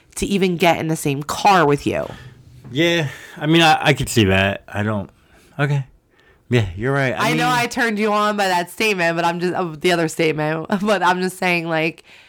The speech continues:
Speaker 1: I don't understand, like, when, when men are like,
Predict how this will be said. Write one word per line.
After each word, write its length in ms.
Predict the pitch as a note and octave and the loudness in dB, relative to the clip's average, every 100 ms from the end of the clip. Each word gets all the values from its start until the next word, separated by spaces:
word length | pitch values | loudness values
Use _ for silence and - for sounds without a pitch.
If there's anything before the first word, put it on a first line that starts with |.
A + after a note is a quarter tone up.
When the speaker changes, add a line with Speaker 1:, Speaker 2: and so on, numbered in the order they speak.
| _ _ _ _ _ _ | _ _ _ _ _ _
Speaker 1:
I 160 | G3+ A#3 | 0 2
don't 200 | C4+ C4 | 2 2
understand, 720 | A#3 G#3+ G3 - G#3 F#3+ F3 | 2 0 0 -2 0 0 0
like, 160 | G3 F#3+ | -2 0
when, 320 | G3 G3 - | -2 -4 -2
when 360 | G3 F#3+ F#3 F#3 | 2 2 2 0
men 280 | F#3+ G3 | 2 2
are 260 | G3+ F#3+ F#3+ | 2 2 2
like, 460 | F3+ E3 E3 E3+ | 2 2 2 -2